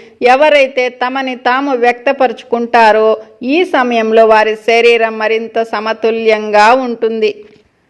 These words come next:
అసమతుల్యతతో బాధపడుతున్న వారు యోగా లేదా ఇతర ధ్యాన పద్ధతులతో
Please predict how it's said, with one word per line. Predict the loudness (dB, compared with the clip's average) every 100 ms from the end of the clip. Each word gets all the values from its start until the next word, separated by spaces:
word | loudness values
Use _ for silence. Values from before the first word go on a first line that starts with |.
| _ _ _ -6 -4
అసమతుల్యతతో | -2 -2 -2 -2 0 0 0 0 -2 -4 -4
బాధపడుతున్న | -4 -4 -4 -4 -2 -2 -2 -2 -6 -4 -2 0
వారు | 2 4 4 2 0
యోగా | -2 -2 -2 -2 -2 -2
లేదా | -2 -4 -4
ఇతర | -4 -2 -2 -2
ధ్యాన | -4 -6 -6 -6
పద్ధతులతో | 0 0 2 0 -2 -2 0 2 2 2 4 4 4